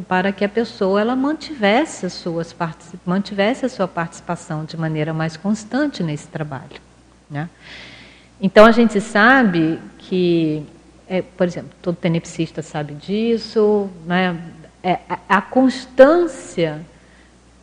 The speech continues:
que nós mantemos da nossa participação sob o ponto de vista de disponibilidade interassistencial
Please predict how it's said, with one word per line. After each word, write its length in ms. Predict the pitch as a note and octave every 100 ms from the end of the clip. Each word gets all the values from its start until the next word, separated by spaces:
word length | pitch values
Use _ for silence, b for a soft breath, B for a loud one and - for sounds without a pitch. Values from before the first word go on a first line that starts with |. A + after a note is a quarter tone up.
| - - _ -
que 120 | -
nós 240 | F3+ F3+ F3+
mantemos 880 | F#3+ F3 - E3+ D#3 D3+ D3+ D#3+ - -
da 200 | E3+ E3+
nossa 580 | E3 D#3+ D#3 D#3 - D#3
participação 1200 | - G3 A#3 A3+ - G3+ F#3+ F#3 - F3+ D#3+ D3+
sob 220 | D#3+ E3+ E3
o 20 |
ponto 320 | - E3 E3+
de 140 | D#3+
vista 440 | D#3+ D#3 D3+ - D#3+
de 120 | D3+
disponibilidade 1200 | E3 F#3+ G#3+ - G3 F#3 E3+ E3+ D#3+ D3 D3 D3
interassistencial 1300 | D#3+ E3 D3+ D3+ - - D3 - F3+ G3 A3 E3